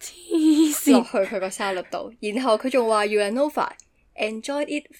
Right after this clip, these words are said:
Speaker 2: very much 噉樣。
Speaker 1: 五十粒即係成樽磨晒㗎咯喎。
Speaker 2: 係啦。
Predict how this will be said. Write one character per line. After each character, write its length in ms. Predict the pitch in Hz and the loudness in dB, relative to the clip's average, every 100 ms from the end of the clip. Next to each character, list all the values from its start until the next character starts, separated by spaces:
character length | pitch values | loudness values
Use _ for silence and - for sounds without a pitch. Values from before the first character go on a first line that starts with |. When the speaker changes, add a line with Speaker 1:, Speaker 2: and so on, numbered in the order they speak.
| - | -16
Speaker 2:
very 340 | 226 233 240 226 | -12 -6 -4 -4
much 520 | 196 - - - - | -6 -8 -14 -16 -10
噉 160 | - - | -8 -2
樣。 140 | 214 - - - _ _ _ _ _ _ _ _ - | -2 -2 -6 -20 _ _ _ _ _ _ _ _ 0
Speaker 1:
五 320 | 269 240 254 | 2 4 2
十 100 | 330 | 2
粒 160 | 320 349 | 0 0
即 60 | 370 | -2
係 100 | - | -2
成 360 | 214 170 165 | -2 -2 -4
樽 200 | 175 262 | -2 0
磨 720 | 262 262 269 269 175 - 160 | 2 2 4 4 2 0 -4
晒 120 | 190 | 0
㗎 580 | 185 165 165 160 160 156 | 2 2 2 0 -2 -2
咯 340 | 156 151 147 220 | -4 -4 -8 -10
喎。 40 | 240 | -12
Speaker 2:
係 280 | - 220 190 | -6 -4 -4
啦。 180 | 190 | -6